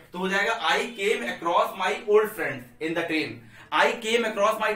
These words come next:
teacher yesterday, ठीक है। Yesterday I came across अमिताभ बच्चन, यानी मैं अ-, अमिताभ बच्चन से अचानक मिला था। तो इसको बेटा आपने हैबिचुअल यूज में लाइए, अपनी आदत में लाइए, इस तरह से इसका यूज करना शुरू करिए कि आपके लिए बड़ा नॉर्मल हो जाए, ठीक है।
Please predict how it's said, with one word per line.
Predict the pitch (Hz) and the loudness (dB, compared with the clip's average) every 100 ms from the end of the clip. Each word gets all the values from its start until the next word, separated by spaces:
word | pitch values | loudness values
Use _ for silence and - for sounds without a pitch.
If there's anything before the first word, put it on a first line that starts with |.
| 208 | -4
teacher | 190 226 226 | -6 -2 -2
yesterday, | 180 - 139 123 110 | -2 -2 -2 -2 -6
ठीक | - - 190 196 | -12 -16 -10 -6
है। | 135 - - 156 | -6 -8 -12 -2
Yesterday | 175 - 226 220 233 | -2 2 2 2 4
I | 208 202 | 2 2
came | 214 220 | 0 0
across | 208 208 220 | 0 -2 -2
अमिताभ | 190 185 196 208 | -4 0 2 4
बच्चन, | 185 - 123 107 - - - | 2 -2 -6 -8 -12 -20 -8
यानी | 147 208 | -6 -4
मैं | 226 | -4
अ-, | 165 - | -6 -6
अमिताभ | 160 180 190 | -4 -2 -2
बच्चन | 196 208 | -4 -2
से | |
अचानक | 196 - 175 220 214 | -2 2 2 2 2
मिला | 170 135 | 0 -2
था। | 117 - - - 285 | -2 -8 -14 -18 -10
तो | 254 | -8
इसको | - 277 | -8 -2
बेटा | 226 254 | 0 4
आपने | 240 226 254 285 285 - - | 4 4 -4 -6 -8 -14 -4
हैबिचुअल | 175 180 190 302 240 | -2 -2 -4 -4 -4
यूज | 185 | -4
में | 160 135 | -2 -2
लाइए, | 120 123 | -4 -6
अपनी | - 247 | -8 -4
आदत | 226 196 247 247 185 | 2 4 4 2 0
में | |
लाइए, | 139 123 120 117 - - | -4 -4 -8 -12 -18 -10
इस | 277 277 | -10 -2
तरह | 240 220 | 0 0
से | 220 | -2
इसका | - | -4
यूज | 196 190 | -6 -6
करना | 202 180 185 | -6 -4 -4
शुरू | 175 | -6
करिए | 190 175 214 | -6 -4 -4
कि | 220 | 0
आपके | 175 175 196 | 0 0 -2
लिए | 196 | 2
बड़ा | 202 | 2
नॉर्मल | 180 160 156 190 175 | 2 2 4 4 2
हो | 127 | 0
जाए, | 117 113 - - _ | -6 -10 -14 -20 _
ठीक | 202 | -4
है। | 170 - - | -4 -8 -16